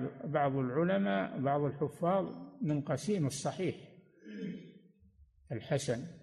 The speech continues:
وقول الترمذي: "حسن صحيح"، حسن من طريق، رواه من طريقين، طريق حسن وطريق، طريق، <clears throat> طريق حسن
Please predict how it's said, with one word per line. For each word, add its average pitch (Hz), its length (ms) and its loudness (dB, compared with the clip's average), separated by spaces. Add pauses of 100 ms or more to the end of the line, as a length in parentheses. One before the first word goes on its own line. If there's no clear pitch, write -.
(1600)
وقول 190 380 6
الترمذي: 160 640 4
"حسن 151 680 2
صحيح"، 147 520 2 (1000)
حسن 175 520 8
من 156 200 6
طريق، 156 720 4
رواه 151 380 8
من 180 180 4
طريقين، 143 880 6 (840)
طريق 165 640 4
حسن 196 460 2
وطريق، 151 540 4 (1000)
طريق، 151 380 6 (640)
<clears throat> 147 600 8
طريق 160 520 6
حسن 180 500 2